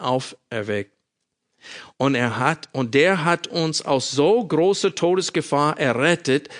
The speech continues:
und wird uns erretten. Auf ihn hoffen wir, dass er uns auch ferner erretten werde, wobei auch ihr durch das Gebet für uns mitwirkt,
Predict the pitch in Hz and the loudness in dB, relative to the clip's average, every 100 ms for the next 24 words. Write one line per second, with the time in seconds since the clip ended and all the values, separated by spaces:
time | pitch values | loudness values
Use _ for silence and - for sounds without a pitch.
0 | - 135 123 143 226 - 170 151 - 131 | -4 -2 2 2 2 0 0 0 0 2
1 | 117 117 117 156 170 - - - 131 127 | 2 2 0 -2 -4 -6 -20 -2 0 0
2 | 185 220 165 175 208 - 120 110 123 156 | 2 2 2 2 2 0 -2 0 2 2
3 | - - - 139 170 165 170 - 147 139 | -2 -4 0 2 4 4 2 2 0 0
4 | - 156 262 220 131 117 113 - 107 110 | 2 4 4 2 2 2 0 -2 -2 2
5 | 117 160 170 - - - 139 135 151 185 | 2 2 -2 -8 -18 0 2 4 4 4
6 | - 143 - 175 208 180 165 151 139 - | 4 0 0 2 2 4 2 2 0 0
7 | 135 117 156 196 - 175 156 - 156 - | -2 2 4 2 0 -2 0 0 0 0
8 | 113 127 175 - | 2 2 2 -2